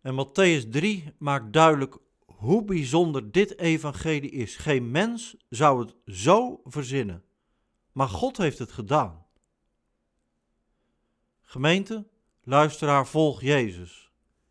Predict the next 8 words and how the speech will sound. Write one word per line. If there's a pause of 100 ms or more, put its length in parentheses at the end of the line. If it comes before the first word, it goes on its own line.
(300)
In
dit
nieuwe
jaar
zoek
eerst
Gods
koninkrijk